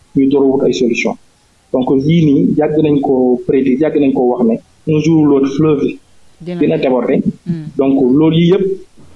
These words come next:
Speaker 1: affaire yoo xam ne dañ ko waroon anticiper balaa moo am, mais malheureusement.
Speaker 2: Mhm.
Speaker 1: Waaw,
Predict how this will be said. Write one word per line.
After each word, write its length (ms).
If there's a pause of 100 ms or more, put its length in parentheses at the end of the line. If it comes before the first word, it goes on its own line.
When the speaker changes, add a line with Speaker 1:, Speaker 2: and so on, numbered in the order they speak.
(160)
Speaker 1:
affaire 240
yoo 80
xam 120
ne 60
dañ 140
ko 140
waroon 180
anticiper 420 (140)
balaa 160
moo 140
am, 140 (880)
mais 180
malheureusement. 640 (140)
Speaker 2:
Mhm. 260 (220)
Speaker 1:
Waaw, 160